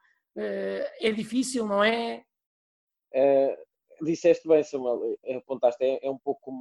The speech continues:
Speaker 2: uma grid real, não é? De, há sempre aqueles atritos, aquelas situações, acaba por ser normal. Então, depois das corridas, posso já dizer que é, não é bem caos, porque não há caos, mas é, é, é o assimilar de muita informação, sobretudo para quem está, ao fim e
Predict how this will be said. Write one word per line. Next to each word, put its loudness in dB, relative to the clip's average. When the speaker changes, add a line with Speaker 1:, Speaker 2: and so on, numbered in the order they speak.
Speaker 2:
uma -4
grid -6
real, -2
não -20
é? -14
De, -8
há 2
sempre -6
aqueles -6
atritos, -4
aquelas -4
situações, -8
acaba 0
por -16
ser -2
normal. 4
Então, 4
depois 0
das 2
corridas, -4
posso 0
já 6
dizer 0
que 0
é, 2
não 4
é 8
bem 6
caos, 4
porque -12
não 0
há 4
caos, 6
mas -2
é, 2
é, 0
é -4
o 4
assimilar 2
de -14
muita -10
informação, -8
sobretudo -20
para -8
quem -4
está, -4
ao 2
fim -8
e -6